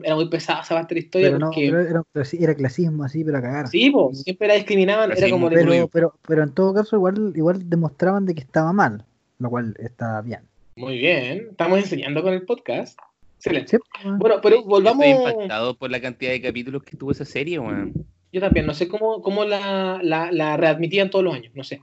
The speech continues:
Speaker 3: Weón, ¿cómo, cómo seguían invirtiendo en esa weá?
Speaker 1: Es que no invertían, yo creo que el, el, el presupuesto era las casas de ellos mismos, actuando de, <laughs> sí, pues,
Speaker 2: Pero
Speaker 1: bueno,
Speaker 2: cacha
Speaker 1: yo
Speaker 2: que, cacha que no te estoy weando, cacha que yo conocí, por, por, gracias a Scout, conocí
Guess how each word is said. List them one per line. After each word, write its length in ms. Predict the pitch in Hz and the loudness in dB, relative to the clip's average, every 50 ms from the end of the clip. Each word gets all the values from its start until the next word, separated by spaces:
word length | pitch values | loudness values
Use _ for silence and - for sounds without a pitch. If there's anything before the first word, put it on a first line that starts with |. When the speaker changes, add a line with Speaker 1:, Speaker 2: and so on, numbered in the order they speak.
| _ _ - | _ _ -12
Speaker 3:
Weón, 240 | 143 170 190 185 | -10 -8 -8 -8
¿cómo, 360 | 165 - 185 196 214 226 220 220 | -8 -8 -6 -4 -4 -4 -6 -6
cómo 220 | - 202 214 226 | -6 -6 -4 -4
seguían 320 | 226 - 285 277 175 196 | -2 0 0 2 2 2
invirtiendo 600 | 214 214 190 165 147 127 113 - 156 180 196 202 208 | 0 0 2 2 2 0 0 -2 -2 -2 -2 -2 -2
en 80 | 196 | -2
esa 240 | 196 196 - 208 196 | -4 -2 0 0 0
weá? 600 | 175 160 135 117 107 110 113 127 160 302 330 330 - _ _ _ _ | 0 0 -2 0 0 0 0 -2 -2 -4 -8 -10 -14 _ _ _ _
Speaker 1:
Es 100 | - - | -14 -4
que 100 | - 180 | 0 2
no 60 | 190 | 2
invertían, 580 | 220 214 214 - - 202 247 269 185 151 143 143 | 4 2 0 0 0 -2 -2 -2 -4 -6 -8 -8
yo 80 | 156 165 | -6 -6
creo 120 | 175 202 | -4 -2
que 100 | 208 233 214 | 0 0 0
el, 280 | - 185 165 165 160 170 | 0 0 -2 -2 -2 -2
el, 240 | 156 156 156 - - | -2 -2 -2 -4 -6
el 140 | 156 143 139 | -8 -6 -4
presupuesto 480 | 165 151 165 143 156 208 - - 247 | -4 -4 0 0 0 0 0 2 2
era 160 | 175 196 214 | 4 4 4
las 140 | 208 190 185 | 4 2 0
casas 220 | - 185 190 233 196 | -2 -6 -4 -2 2
de 120 | 196 185 180 | 4 4 6
ellos 140 | 185 196 180 | 4 4 2
mismos, 340 | 175 170 156 139 135 139 - _ _ _ - - - - - _ | 0 0 -2 -2 -6 -8 -12 _ _ _ -20 -20 -20 -20 -16 _
actuando 600 | - 147 - 165 160 160 165 170 175 180 185 185 | -10 -8 -6 -2 0 0 2 2 4 4 4 4
de, 100 | 175 180 | 4 2
<laughs> 200 | 185 - 240 - | 2 2 2 2
sí, 180 | - - 277 403 | 6 8 6 8
pues, 60 | - 415 | 8 8
Speaker 2:
Pero 20 | 381 | 6
Speaker 1:
bueno, 140 | 349 339 - | 6 6 4
Speaker 2:
cacha 140 | 320 254 226 | 2 2 2
Speaker 1:
yo 20 | 220 | 4
Speaker 2:
que, 220 | 220 196 156 131 | 4 2 0 0
cacha 260 | - 180 180 - 226 | 0 0 2 2 4
que 100 | 202 196 | 4 4
no 100 | 175 185 | 4 6
te 60 | 190 190 | 4 4
estoy 180 | - - 165 | 4 2 0
weando, 300 | 156 160 165 180 190 185 160 | 2 2 2 2 0 0 -2
cacha 200 | 170 165 - 185 | -2 -4 -4 -4
que 100 | 175 160 | -4 -2
yo 80 | 170 175 | -2 0
conocí, 520 | 185 190 190 175 - - 185 196 202 202 | 0 0 -2 -2 -4 -4 -4 -4 -4 -4
por, 280 | - - 165 160 156 135 | -6 -4 -4 -4 -4 -4
por, 180 | - 151 127 | -6 -6 -8
gracias 320 | 139 143 160 160 - 185 170 | -6 -4 -4 -2 2 2 0
a 80 | 143 | 0
Scout, 320 | - - 190 220 262 - _ _ _ _ _ _ | 0 0 0 0 0 -2 _ _ _ _ _ _
conocí 840 | - 156 147 147 139 131 - 165 170 175 175 170 170 170 165 160 156 | -6 -4 -2 -2 -2 -2 -2 -4 -2 -2 -2 -2 -2 0 0 0 -2